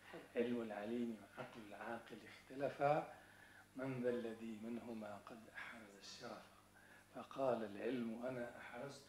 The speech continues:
Speaker 2: غايته"، وقال العقل: "أنا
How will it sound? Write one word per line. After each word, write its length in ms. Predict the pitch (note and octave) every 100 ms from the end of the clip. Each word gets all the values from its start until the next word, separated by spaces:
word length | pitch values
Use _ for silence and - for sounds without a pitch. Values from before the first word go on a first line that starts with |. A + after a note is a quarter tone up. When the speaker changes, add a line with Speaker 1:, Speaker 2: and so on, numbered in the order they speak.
| A#2+ A2+
Speaker 2:
غايته"، 640 | A#2 C3+ C#3+ A#2+ B2 E3+ F3+ - - - - - -
وقال 560 | A#2 A2 C#3 D3 A#2
العقل: 720 | A2+ G#2+ C3 - C3 A#2 A2 B2
"أنا 240 | D#3 D3